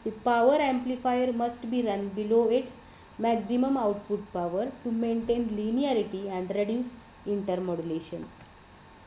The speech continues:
The transmitter output power is reduced below its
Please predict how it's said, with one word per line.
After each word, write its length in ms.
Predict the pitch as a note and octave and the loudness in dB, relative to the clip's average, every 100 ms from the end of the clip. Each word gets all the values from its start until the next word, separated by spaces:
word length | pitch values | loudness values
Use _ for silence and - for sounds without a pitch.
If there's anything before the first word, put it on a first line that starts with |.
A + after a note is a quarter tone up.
| - - - - - - - - - | -20 -20 -20 -20 -20 -20 -20 -18 -4
The 160 | A3 C4 | 0 0
transmitter 640 | C#4+ C4 C4 D4+ D#4+ E4 | 2 2 4 4 2 4
output 500 | D4 B3+ - B3 - | 4 4 2 -4 -2
power 360 | B3 G#3 F3+ G3 | 0 2 2 2
is 280 | C#4+ C#4 A#3+ | 2 0 2
reduced 640 | B3 B3+ C4 C#4 C4 A3 | 6 6 4 -2 -4 -4
below 380 | A3+ B3 D#4 D#4+ | 0 2 4 4
its 340 | D4+ D4 - | 2 -2 -6